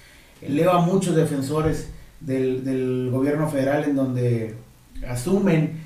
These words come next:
que no se ha olvidado de Tamaulipas el presidente de la República. Ha estado en cada uno de los eventos donde ha estado el señor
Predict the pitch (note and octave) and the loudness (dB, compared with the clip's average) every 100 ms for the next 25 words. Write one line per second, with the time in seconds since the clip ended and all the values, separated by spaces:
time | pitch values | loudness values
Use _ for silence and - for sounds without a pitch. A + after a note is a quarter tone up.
0 | - C#3+ D#3 D#3+ E3 D#3+ D3 D3+ D#3 C#3 | -6 -2 0 2 2 4 4 4 2 0
1 | B2 A#2+ B2+ C#3+ A#2+ B2 A#2+ A2+ B2 B2 | -2 0 0 -2 -4 -4 -6 -8 -4 -4
2 | C3 B2 A2+ A2 A#2 A#2 A#2+ C#3 E3+ - | -2 -4 -4 -6 -6 -4 -2 -2 -2 0
3 | F3+ F3 F3+ - - - B2 B2+ D#3+ E3+ | 0 2 2 0 -4 -8 -6 -2 2 2
4 | E3 D3+ E3 D#3+ C#3+ - B2+ - - B2 | 2 2 2 2 0 4 6 6 0 -2
5 | A#2+ A#2 - C#3 B2 A#2+ A#2+ C3+ | -2 -2 -4 -8 -6 -4 -2 -2